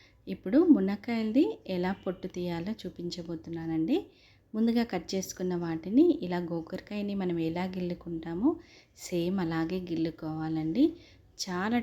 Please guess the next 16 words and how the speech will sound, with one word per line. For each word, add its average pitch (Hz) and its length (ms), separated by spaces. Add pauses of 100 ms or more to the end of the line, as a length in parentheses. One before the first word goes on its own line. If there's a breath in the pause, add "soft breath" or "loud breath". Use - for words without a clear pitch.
టైమ్ 190 260 (160)
ఏం 180 180
పట్టదు, 165 420 (120)
ఒక 180 240
టెన్ 175 240
మినిట్స్లో 175 480
అయితే 170 220 (100)
మనకి 175 240 (100)
రెడీ 170 200 (100)
అయిపోతుందన్నమాట. 160 920 (300)
ఇవి 226 180 (640 loud breath)
అలాగే 202 340 (100)
ఉన్నామనుకోండి, 185 800 (140)
సాంబార్లో 180 560 (100)
కానీ 175 240 (140)
మునక్కాయ 175 440